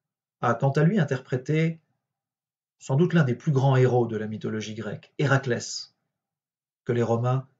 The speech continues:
ont renommé Hercule. Grand C, caractéristique du mythe. Mais avant,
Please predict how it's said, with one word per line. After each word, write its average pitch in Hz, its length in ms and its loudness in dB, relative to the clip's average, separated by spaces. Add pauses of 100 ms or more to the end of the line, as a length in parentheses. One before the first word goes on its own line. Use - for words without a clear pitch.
(220)
ont 117 120 -6
renommé 113 540 -4 (500)
Hercule. 120 560 -8 (3500)
Grand 110 260 -10
C, 220 380 -6 (720)
caractéristique 156 800 -6
du 120 120 -8
mythe. - 360 -16 (1200)
Mais 107 200 -8
avant, 135 400 -6